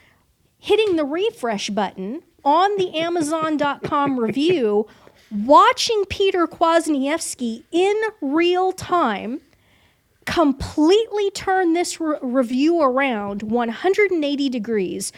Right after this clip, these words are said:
going from what you just heard, "The resignation lacks several conditions for validity."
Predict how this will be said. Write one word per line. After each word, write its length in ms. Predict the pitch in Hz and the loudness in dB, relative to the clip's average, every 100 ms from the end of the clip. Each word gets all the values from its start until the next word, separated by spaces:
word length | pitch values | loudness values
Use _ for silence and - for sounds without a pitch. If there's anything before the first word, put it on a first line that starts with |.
| - - - | -20 -18 -4
going 360 | 269 285 320 302 | 4 4 4 -2
from 400 | - 254 214 185 | -2 -2 -2 2
what 300 | 233 440 349 | 4 4 2
you 220 | 320 349 | -2 -2
just 360 | 254 294 285 - | -2 -6 -6 -12
heard, 560 | - 392 262 - 196 - _ - - _ _ | -4 0 0 -2 -12 -18 _ -20 -20 _ _
"The 300 | 240 233 285 | -8 4 4
resignation 920 | 277 330 359 370 311 330 339 330 269 233 | 4 2 2 0 0 -2 -2 0 0 2
lacks 340 | 285 320 - | 0 0 -4
several 440 | - 330 320 330 | -2 0 2 0
conditions 580 | 302 294 277 294 294 269 | 0 -2 -2 -2 -4 -6
for 220 | - 277 | -6 -6
validity." 720 | 240 254 247 330 269 196 101 | -2 0 0 -2 -2 -4 -10